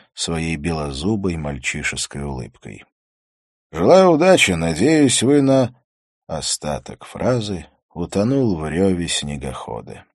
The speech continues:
Кая поспешила занять место позади Утму. К своему огромному облегчению она обнаружила, что на сиденье снегохода есть ручка,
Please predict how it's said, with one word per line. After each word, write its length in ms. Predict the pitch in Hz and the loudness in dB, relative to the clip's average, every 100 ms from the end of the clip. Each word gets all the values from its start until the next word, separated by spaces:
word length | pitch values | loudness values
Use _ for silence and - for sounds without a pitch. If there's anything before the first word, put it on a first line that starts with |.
| _ _ _ - | _ _ _ -4
Кая 260 | 147 127 | 0 0
поспешила 580 | 98 95 98 - 117 104 | 0 -2 -2 -2 0 0
занять 460 | 87 98 101 90 - | 0 0 0 0 -2
место 400 | 87 98 - 82 | -2 -4 -4 -8
позади 460 | 85 80 82 80 | -8 -6 -6 -6
Утму. 440 | 87 73 - 62 64 - - _ _ | -6 -8 -10 -12 -12 -20 -20 _ _
К 60 | - | -4
своему 300 | 87 85 87 | 0 2 2
огромному 500 | 87 98 98 87 82 | 2 2 2 0 -2
облегчению 640 | 82 85 - 127 117 90 | -2 -4 -2 0 2 2
она 160 | 85 92 | 0 0
обнаружила, 540 | 85 92 107 95 95 | 0 0 0 0 -2
что 180 | 90 90 | -4 -4
на 80 | 90 | -2
сиденье 500 | - 90 101 101 92 | -2 -2 0 2 0
снегохода 600 | - 90 87 92 110 92 | 0 -2 -4 -2 -2 0
есть 340 | 92 90 - | 0 -2 -4
ручка, 500 | 101 135 - 90 80 | -2 -2 -2 -4 -6